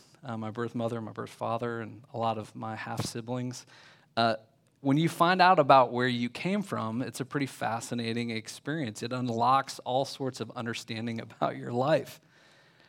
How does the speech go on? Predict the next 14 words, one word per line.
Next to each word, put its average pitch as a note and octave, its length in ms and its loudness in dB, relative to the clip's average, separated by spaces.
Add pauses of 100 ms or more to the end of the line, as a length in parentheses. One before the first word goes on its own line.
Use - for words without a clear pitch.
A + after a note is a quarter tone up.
(280)
Um, C#3+ 420 6 (720)
but, C#3+ 240 6
you F3 60 2
know, F3+ 100 4
when D#3+ 120 4
you D#3 60 2
watch G3+ 260 4
those F#3+ 160 4
commercials D#3 720 -2
on, B2+ 260 -2
like, A#2 260 0
Ancestry B2 460 -4
dot A2+ 240 0
com, A#2+ 520 2